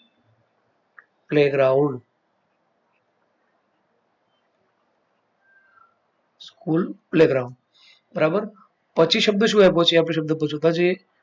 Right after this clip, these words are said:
તો શબ્દ આપ્યો છે સ્કૂલ બિલ્ડિંગ. હવે સ્કૂલ પ્લેગ્રાઉન્ડમાં સ્કૂલ બિલ્ડિંગ દેખાઈ રહી છે, તો આપણે લખી દઈએ કે અહીં સ્કૂલ બિલ્ડિંગ પણ છે. હવે આપણે there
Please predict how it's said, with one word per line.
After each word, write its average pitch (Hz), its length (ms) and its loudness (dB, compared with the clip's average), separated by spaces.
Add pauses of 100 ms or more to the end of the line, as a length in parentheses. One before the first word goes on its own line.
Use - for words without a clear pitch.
(220)
તો 151 120 -10 (180)
શબ્દ 175 240 -2
આપ્યો 160 240 4
છે 165 300 -2
સ્કૂલ 190 340 2
બિલ્ડિંગ. 156 400 2 (420)
હવે 170 300 4
સ્કૂલ 180 320 -4
પ્લેગ્રાઉન્ડમાં 170 460 4
સ્કૂલ 160 220 -2
બિલ્ડિંગ 156 320 -2
દેખાઈ 208 260 4
રહી 170 140 6
છે, 147 200 -6 (580)
તો 196 60 6
આપણે 185 200 4
લખી 165 180 -2
દઈએ 143 280 -2 (400)
કે 151 60 -4
અહીં 156 160 2
સ્કૂલ 175 280 -2
બિલ્ડિંગ 143 440 -4
પણ 247 200 -2
છે. - 240 -6 (440)
હવે 160 120 6
આપણે 185 180 4
there 165 340 2